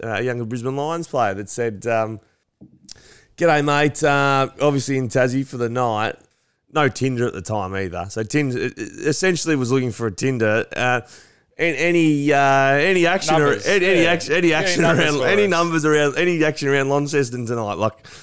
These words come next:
Speaker 1: we're sitting here, we're all bored as well. Any numbers? And, um, we came up with this idea that, uh, we'd send text, uh, mobile number called Ali.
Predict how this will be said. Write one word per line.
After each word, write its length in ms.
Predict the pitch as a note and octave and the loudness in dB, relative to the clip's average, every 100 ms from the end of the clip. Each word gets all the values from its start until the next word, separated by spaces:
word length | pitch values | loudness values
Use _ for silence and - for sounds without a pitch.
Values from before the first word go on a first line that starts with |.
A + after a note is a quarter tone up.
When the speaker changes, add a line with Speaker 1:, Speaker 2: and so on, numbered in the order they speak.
| - | -14
Speaker 1:
we're 100 | - | -4
sitting 300 | C#3 - E3 | -2 0 0
here, 240 | C3+ C#3 C#3 | 2 2 4
we're 120 | D3 | 4
all 120 | D3 | 2
bored 320 | A2 C3 C3+ | 2 4 4
as 120 | B2+ G#2+ | 2 2
well. 360 | B2+ C3 B2 - - - _ | 2 2 0 -6 -20 -20 _
Any 240 | - D#3 D3 | -2 0 2
numbers? 580 | F#3+ B3 G#3+ A2+ - - | 2 2 2 -2 -6 -6
And, 380 | C#3 C#3 C#3 C3+ | -2 0 -2 0
um, 600 | C3+ C3+ C3 C3+ A2 D#2+ - - | 2 4 2 -2 -6 -12 -20 -14
we 280 | - C#3 C3+ | -4 -2 -2
came 260 | - F#3 F#3 | 0 2 2
up 140 | C#3+ | 2
with 160 | C3 A#2+ | -2 -2
this 240 | B2 G#2 | -4 -2
idea 500 | A#2 A2 G#2 B2 C3 | 0 0 -2 -4 -4
that, 420 | G#2+ A2+ - - | -4 -6 -8 -8
uh, 380 | A#2 A2 G#2+ G#2 - | -2 0 0 0 -4
we'd 160 | A2+ | -8
send 520 | G2+ C3 B2 A#2+ A2 G#2+ - - - - _ | -6 -6 -6 -8 -12 -16 -20 -20 -20 -20 _
text, 440 | - D#3 D3+ - - | -2 -2 -2 -6 0
uh, 320 | C3 A#2+ A#2+ | 0 2 0
mobile 400 | A2 C#3 C3+ A#2 | 0 0 2 2
number 240 | B2 A#2 | 0 -2
called 300 | A#2+ A#2+ B2+ - | -2 -2 -4 -4
Ali. 380 | G#3 G#3+ B2+ | -2 0 -2